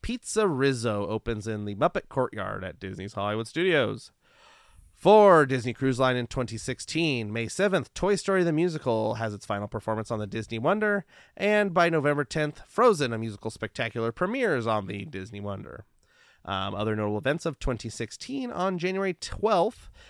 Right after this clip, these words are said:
A B C Family changes its name to Freeform.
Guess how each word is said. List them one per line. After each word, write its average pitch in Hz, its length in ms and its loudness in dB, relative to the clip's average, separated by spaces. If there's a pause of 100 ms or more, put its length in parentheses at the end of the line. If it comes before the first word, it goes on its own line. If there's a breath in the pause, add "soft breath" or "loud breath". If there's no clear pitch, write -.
(120 loud breath)
A 233 140 -2
B 220 140 -4
C 214 180 -6
Family 190 460 0
changes 143 420 -2
its 147 160 -6
name 120 280 -2
to 139 320 -4
Freeform. 156 1080 -6